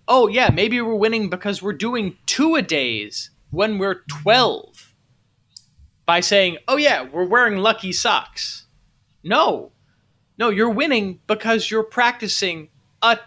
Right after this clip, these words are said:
ton. You're winning 'cause you are working harder than anyone else to be better than everyone else.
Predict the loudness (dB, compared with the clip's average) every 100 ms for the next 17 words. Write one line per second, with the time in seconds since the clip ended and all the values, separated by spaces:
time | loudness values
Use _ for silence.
0 | -8 0 2 2 0 -8 -20 _ _ _
1 | _ _ -2 0 0 -2 -2 -4 0 0
2 | 0 -2 -2 -4 0 0 0 -2 0 0
3 | 0 0 -2 -4 -6 -6 -4 -2 0 2
4 | 2 0 -2 -2 -4 -4 -2 -2 -4 -8